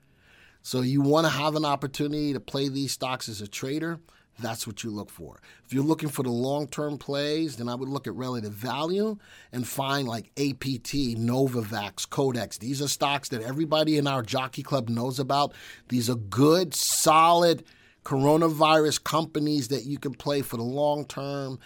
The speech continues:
Uh, which ones grow their earnings the most? Sort by G R T, Codex, Novavax, a lot of the same names come up to the top of the list. So VectorVest watch list provides you with a lot of great buying opportunities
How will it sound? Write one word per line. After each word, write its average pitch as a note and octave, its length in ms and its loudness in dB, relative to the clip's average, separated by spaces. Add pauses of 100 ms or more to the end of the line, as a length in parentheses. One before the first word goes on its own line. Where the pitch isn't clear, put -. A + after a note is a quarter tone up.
(280)
Uh, C3+ 200 0
which F3 260 2
ones F3 240 2
grow A#2+ 240 2
their D3+ 260 0
earnings C#3+ 420 -2
the D3 100 -2
most? D3 400 -2
Sort C#3 260 -2
by A#2 160 -2
G B2+ 220 -4
R A2+ 200 0
T, C#3 440 -6
Codex, C3+ 460 -2
Novavax, B2 440 -4
a B2 40 -4
lot D3+ 200 2
of D#3 60 0
the D3 80 -2
same D3+ 320 2
names D3+ 320 -4
come B2+ 140 -8
up G#2 60 -8
to A#2+ 80 -8
the A#2 60 -12
top A#2 280 -10
of A2+ 40 -8
the A#2 80 -8
list. A#2 240 -10 (400)
So D3+ 320 4
VectorVest E3 720 2
watch C#3+ 400 0
list A#2 260 -6
provides B2 480 -4
you B2 80 -6
with A#2+ 120 -4
a - 20 -4
lot A#2+ 380 -4
of A2 160 -10
great B2+ 420 -6
buying A#2 380 -6
opportunities F#2+ 880 -12